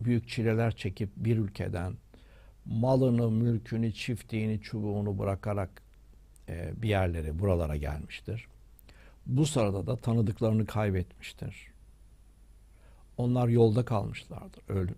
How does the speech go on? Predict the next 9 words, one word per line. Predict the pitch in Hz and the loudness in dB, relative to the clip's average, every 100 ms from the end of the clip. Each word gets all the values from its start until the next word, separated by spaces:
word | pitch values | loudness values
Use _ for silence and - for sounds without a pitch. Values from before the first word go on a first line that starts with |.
| - | -4
ölmüşlerdir. | 104 95 95 - 101 92 76 - - - - - - - - - - - - - - - - - - | -2 0 -2 -6 -4 -4 -6 -12 -18 -20 -20 -20 -20 -20 -20 -20 -20 -20 -20 -20 -20 -20 -20 -16 -8
Bazıları | 113 107 104 110 147 135 143 147 143 | -6 -2 2 4 4 4 4 4 4
da, | 147 147 - - - - 95 | 2 2 -2 -16 -20 -10 -2
bazı | 101 131 120 123 107 - | 2 2 2 0 0 -2
aile, | 104 104 101 95 90 107 | 0 2 2 0 0 0
bazı | 104 104 101 | 0 0 -2
sülalenizden | - 107 98 98 98 98 101 92 85 | -2 0 2 2 2 0 -2 -2 -2
bazıları | 85 80 87 80 76 - | -4 -4 -6 -8 -8 -2
da | 147 | -2